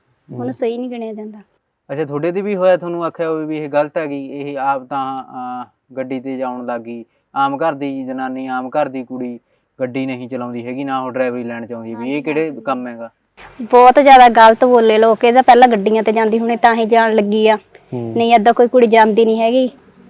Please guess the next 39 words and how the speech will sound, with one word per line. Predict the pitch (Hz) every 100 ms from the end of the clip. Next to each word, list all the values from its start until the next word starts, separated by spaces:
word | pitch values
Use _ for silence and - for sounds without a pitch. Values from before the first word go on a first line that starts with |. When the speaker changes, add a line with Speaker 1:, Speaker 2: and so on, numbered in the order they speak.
| -
Speaker 2:
ਹੂੰ। | 127
Speaker 1:
ਤੇ | 170 214 208 208 247 _ -
ਬਹੁਤ | 233 254
ਕੁਛ | 285 277 247 - 233 -
ਸਹਿਣਾ | 233 233
ਪਿਆ | 269 247 214
ਵਾ। | 202 196 _ _ _ _ _ -
Speaker 2:
ਅੱਛਾ। | 127 - 123 107 254
Speaker 1:
ਹਾਂਜੀ, | 233 214 226
ਪਰ | 262 262
ਮੈਂ | 269 262 262 262
ਇਹ | 262 277
ਸਹਿ | - 262
ਲਿਆ | 247 294
ਕਿ | 302 311 254 240 214
ਜਦ | 247 262
ਕੁੜੀਆਂ | 269 269 277
ਬਾਹਰ | 247 247 285
ਜਾ | 320
ਕੇ | 311 285
ਇਹ |
ਕੰਮ | 285 311 285
ਕਰ | 262
ਸਕਦੀਆਂ, | 240 247 254
ਪੰਜਾਬ | 254 262 247 240
'ਚ |
ਕਿਉਂ | 269 277 320
ਨਹੀਂ | 320
ਕਰ | 247
ਸਕਦੀਆਂ? | 220 208 196 214 196 _
Speaker 2:
ਹੂੰ, | 131 123 117 110 107 107 113 120 113
ਸਹੀ | 123 127
ਗੱਲ | 123 104
ਆ। | - _ _ _ _ _ _ - 170
ਅੱਛਾ, | 175 202
ਇਹਨਾਂ | 196 208
ਨਾਲ | 214 208
ਤੁਹਾਨੂੰ, | 180 190 190 170
ਆ, | 147